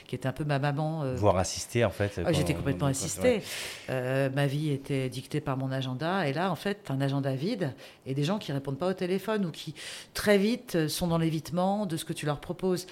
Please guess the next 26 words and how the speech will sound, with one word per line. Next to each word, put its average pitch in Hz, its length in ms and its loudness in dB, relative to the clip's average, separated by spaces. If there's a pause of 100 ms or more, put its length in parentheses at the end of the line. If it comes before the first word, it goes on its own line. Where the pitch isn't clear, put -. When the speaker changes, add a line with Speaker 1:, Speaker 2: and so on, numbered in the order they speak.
(380)
Speaker 1:
Pourquoi 233 320 0
ils 220 60 2
sont 170 120 -4
dans 160 60 -2
l'évitement ? 165 440 -2
C'est - 200 -4
aussi 143 220 -2
parce 156 160 -4
que - 80 -6
toi, - 160 -4
t'as 143 140 -6
peut-être 139 220 -10
pas 165 100 0
la 143 100 0
conviction 156 580 -4
qui - 180 -8
va 135 140 2
bien, 208 320 -2 (240)
parce - 100 -10
que - 100 -16
tu - 160 -12
n'es 143 100 -2
pas 165 160 -4
encore 151 400 -2
en 139 240 -4
capacité, 151 840 -2